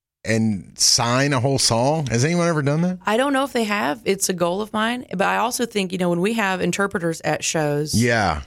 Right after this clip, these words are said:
Speaker 2: I also think it would be, when we, if you've got video capability, wouldn't it be lovely if I could tell our A S L audience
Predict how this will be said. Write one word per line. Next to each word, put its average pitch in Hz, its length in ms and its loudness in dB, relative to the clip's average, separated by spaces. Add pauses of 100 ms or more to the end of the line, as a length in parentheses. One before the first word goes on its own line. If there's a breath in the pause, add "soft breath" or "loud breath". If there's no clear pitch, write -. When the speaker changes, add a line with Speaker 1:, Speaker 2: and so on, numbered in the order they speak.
(360)
Speaker 2:
I 196 100 -2
also 233 260 -2
think 208 260 -4
it 156 40 -4
would 170 160 -2
be, 180 160 0
when 185 160 0
we, 170 120 -8
if 165 120 -4
you've 190 160 -4
got - 200 -2
video 202 340 0
capability, 151 800 -8 (920)
wouldn't 233 300 4
it 175 120 -2
be 180 460 0 (360)
lovely 185 680 -4 (520)
if 196 180 -2
I 190 140 0
could 175 240 -6
tell 208 320 -2
our 165 160 0
A 160 120 -2
S 185 180 0
L 175 140 -2
audience 170 460 -4